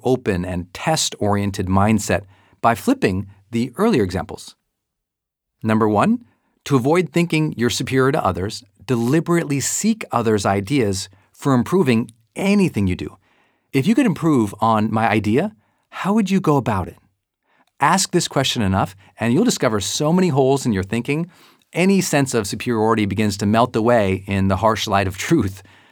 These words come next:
Learning is the anvil on which humility is forged. Number two, if you find that your thinking is not being challenged enough or your growth has topped out, hire a coach, trainer, or therapist. Yes,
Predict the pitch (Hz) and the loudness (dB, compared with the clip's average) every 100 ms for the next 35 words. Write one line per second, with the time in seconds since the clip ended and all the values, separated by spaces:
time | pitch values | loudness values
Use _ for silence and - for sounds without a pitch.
0 | _ _ 113 120 180 185 127 101 95 120 | _ _ -2 2 2 4 2 0 -2 0
1 | 113 113 123 123 127 131 101 92 82 - | 2 0 0 0 2 2 2 -2 -4 -10
2 | - 98 101 104 104 - 104 107 104 87 | -2 0 2 0 -2 -2 2 4 4 2
3 | 80 - _ 92 - 98 85 98 - _ | -4 -10 _ -6 -4 -6 -6 -10 -18 _
4 | _ _ _ _ _ _ 120 131 123 92 | _ _ _ _ _ _ 0 2 0 -2
5 | _ _ _ _ 139 139 - 143 - 196 | _ _ _ _ 0 0 0 -4 0 2
6 | 233 156 113 123 113 170 190 190 95 92 | 4 2 0 -2 0 0 0 -2 -6 -6
7 | - _ - 120 139 156 139 117 - 123 | -12 _ -2 -2 0 0 0 -2 0 0
8 | 120 120 104 92 82 - - 87 87 85 | 2 0 -2 -6 -8 -12 -12 -4 -2 -2
9 | - _ 113 101 120 120 104 87 - 98 | -6 _ -4 0 0 0 -2 -4 0 -2
10 | - 92 101 - _ _ _ - 220 202 | 0 0 0 -4 _ _ _ -2 2 2
11 | 131 - 92 - - _ _ _ - 135 | 2 -2 -6 -8 -14 _ _ _ -2 2
12 | 123 117 107 - _ _ - 98 104 90 | 2 2 -2 -10 _ _ -4 0 2 0
13 | 82 87 - - _ _ _ _ 120 123 | -2 -12 -16 -18 _ _ _ _ 0 0
14 | 123 - | -2 -12